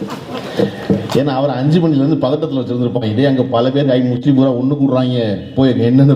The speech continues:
பாரு" அப்படின்னு. "பத்தாவதுக்கு பழனியப்பன் வேற வந்திருக்கான், இதுல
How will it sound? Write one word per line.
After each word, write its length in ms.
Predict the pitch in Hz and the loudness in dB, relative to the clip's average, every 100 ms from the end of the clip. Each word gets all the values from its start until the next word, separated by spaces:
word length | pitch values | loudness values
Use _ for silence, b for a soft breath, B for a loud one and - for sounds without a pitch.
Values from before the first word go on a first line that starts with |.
| 120 | 2
பாரு" 180 | 117 120 131 | 0 0 0
அப்படின்னு. 300 | 117 - - - B B B - | 2 0 -2 -12 B B B -4
"பத்தாவதுக்கு 520 | 127 143 143 135 131 123 | -2 0 -2 -2 -4 -2
பழனியப்பன் 380 | 131 143 131 127 | 0 0 2 2
வேற 80 | 127 | 2
வந்திருக்கான், 440 | 127 135 135 117 95 - B B 135 | 2 0 0 -2 -6 -12 B B 2
இதுல 180 | 135 | 2